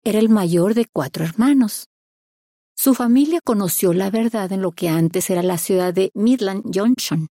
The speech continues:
en el estado de Australia Occidental, durante la crisis económica de los años treinta.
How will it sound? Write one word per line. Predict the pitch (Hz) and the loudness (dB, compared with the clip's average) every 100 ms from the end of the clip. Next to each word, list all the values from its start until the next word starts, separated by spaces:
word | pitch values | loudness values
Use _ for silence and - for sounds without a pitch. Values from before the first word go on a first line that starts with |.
| - | -6
en | 185 | -2
el | 180 | 0
estado | 180 - 190 196 | 0 0 -2 0
de | 202 190 | 0 0
Australia | 175 - 196 208 196 | -2 -2 -2 0 0
Occidental, | 156 - 165 151 156 180 170 180 - _ | -2 -4 -2 -2 -2 -4 -4 -4 -8 _
durante | - 175 156 165 175 | -4 -2 0 -2 -2
la | 156 | -4
crisis | - 180 190 220 - | -4 -2 -2 -2 -4
económica | 202 196 170 170 180 185 | -4 -2 0 0 -2 -4
de | 170 | -4
los | 160 147 160 | -4 -4 -2
años | 147 151 156 | 0 0 -2
treinta. | - 151 131 - - | -6 -6 -6 -12 -18